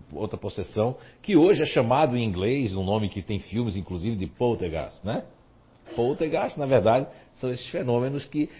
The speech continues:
lá na Gênese, em mil novecentos e sessenta e dois, Allan Kardec se retrata na Gênese, né? E diz na Gênese, se retrata dizendo que ele havia dito no Livro dos Médios que a possessão, mas ali ele estava querendo dizer que a possessão existe sim.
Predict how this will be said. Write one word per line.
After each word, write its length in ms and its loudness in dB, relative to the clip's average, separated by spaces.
lá 460 8
na 160 4
Gênese, 480 4
em 40 2
mil 140 6
novecentos 380 0
e 40 0
sessenta 240 -4
e 40 2
dois, 440 0
Allan 200 0
Kardec 640 -2
se 80 -4
retrata 720 0
na 140 -2
Gênese, 480 -6
né? 280 -2
E 80 -2
diz 300 0
na 140 2
Gênese, 300 -2
se 80 -2
retrata 440 2
dizendo 480 -4
que 460 -4
ele 160 2
havia 240 2
dito 340 -4
no 120 -4
Livro 180 -4
dos 140 -8
Médios 280 -2
que 60 -8
a 60 -4
possessão, 400 -8
mas 160 0
ali 180 0
ele 100 -6
estava 220 -4
querendo 280 -4
dizer 240 -6
que 80 -8
a 40 -6
possessão 480 -10
existe 340 -12
sim. 240 -20